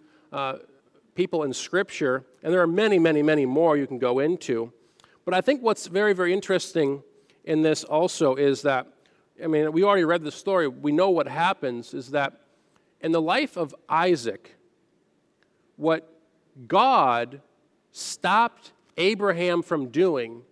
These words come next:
in killing his son on the altar, God himself did not do, did not stop from killing or having his son die on the cross for our sins.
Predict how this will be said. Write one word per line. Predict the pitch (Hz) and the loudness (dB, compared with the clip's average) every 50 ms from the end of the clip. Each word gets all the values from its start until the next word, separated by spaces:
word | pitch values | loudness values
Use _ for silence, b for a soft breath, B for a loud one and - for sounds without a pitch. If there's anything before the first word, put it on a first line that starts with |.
| _ _ _ _ _ | _ _ _ _ _
in | - 139 151 147 135 - | -12 -10 -8 -8 -8 -10
killing | - - 208 214 214 208 196 180 156 | -4 0 2 2 2 2 0 0 0
his | 160 151 135 | 0 -2 -2
son | - - - 196 196 175 156 147 | -4 -4 0 0 2 2 0 0
on | 147 139 | -2 -2
the | 135 135 | -4 -6
altar, | 131 147 151 160 165 165 - 139 113 107 107 104 _ _ _ _ _ _ _ _ _ _ _ _ _ _ _ _ _ _ _ _ _ _ _ _ _ _ _ _ 127 110 98 | -4 -4 -4 -4 -6 -8 -8 -10 -8 -8 -10 -16 _ _ _ _ _ _ _ _ _ _ _ _ _ _ _ _ _ _ _ _ _ _ _ _ _ _ _ _ -20 -16 -4
God | - 190 220 240 220 160 131 127 127 123 127 135 135 _ _ _ _ _ _ | 0 2 2 4 4 4 2 2 -2 -4 -10 -18 -20 _ _ _ _ _ _
himself | 143 135 123 - - - 247 269 226 160 131 123 - - - _ _ _ _ _ _ _ _ 120 110 104 | -8 -8 -8 -4 -2 0 2 2 2 0 0 -4 -8 -14 -20 _ _ _ _ _ _ _ _ -20 -20 _
did | - 165 165 156 131 113 113 | 0 0 0 0 -6 -14 -12
not | 131 147 170 196 226 240 - _ _ _ _ _ _ _ - 110 | -4 0 2 2 2 0 -2 _ _ _ _ _ _ _ -20 -14
do, | 98 117 113 101 92 95 101 110 _ _ _ _ _ _ _ _ _ | -6 -6 -6 -6 -6 -10 -14 -18 _ _ _ _ _ _ _ _ _
did | 151 131 123 | -8 -6 -2
not | 143 156 185 226 - - | 0 0 0 -2 -4 -10
stop | - - - - 147 120 110 107 - _ _ _ _ _ _ _ _ _ _ | -12 -12 -8 -4 -4 -2 -2 -4 -6 _ _ _ _ _ _ _ _ _ _
from | _ 143 139 123 | _ -8 -8 -8
killing | _ - - 180 170 165 160 147 139 135 131 131 _ _ _ _ _ - | _ -6 -2 -2 0 0 0 -2 -4 -6 -10 -14 _ _ _ _ _ -16
or | - | -6
having | - 151 156 151 151 127 | -2 -2 0 0 -2 -2
his | 110 143 - - | -2 -4 -4 -4
son | - - 165 151 147 135 123 117 113 | -2 0 2 2 2 0 -4 -10 -6
die | 107 139 143 156 165 | -2 0 2 2 2
on | 151 131 | 0 -2
the | 131 123 | -4 -8
cross | - - 170 160 160 139 113 110 - - - - - _ _ _ _ | -8 -4 -2 0 2 2 0 0 -4 -10 -16 -18 -18 _ _ _ _
for | _ - 147 - 139 | _ -4 -4 -2 -2
our | 131 127 127 | -2 -2 -4
sins. | 123 - - 151 151 127 101 - - - - - | -4 -6 -6 -6 -6 -6 -8 -14 -18 -18 -20 -20